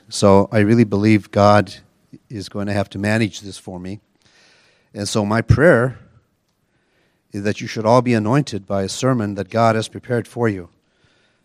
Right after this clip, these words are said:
And He's simply going to allow me to attempt to deliver it. So let the words of my mouth and the meditation of my heart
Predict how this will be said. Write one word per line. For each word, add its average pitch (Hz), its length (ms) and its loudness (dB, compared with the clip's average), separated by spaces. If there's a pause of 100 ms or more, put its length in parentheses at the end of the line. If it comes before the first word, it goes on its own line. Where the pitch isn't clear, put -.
(420)
And 92 160 -10
He's 90 140 -10
simply 110 260 -6
going 101 200 -6
to 90 200 -10 (220)
allow 101 300 -2
me 104 120 -4
to 90 360 -16 (160)
attempt 107 340 -6
to 101 80 -10
deliver 95 420 -6
it. - 180 -20 (1080)
So - 160 -6
let 131 180 4
the 143 80 0
words 135 260 4
of 135 80 0
my 123 120 2
mouth 127 340 2
and 110 120 -6
the 110 40 -4
meditation 113 600 -2
of 98 120 -8
my 107 160 -6
heart 120 520 -2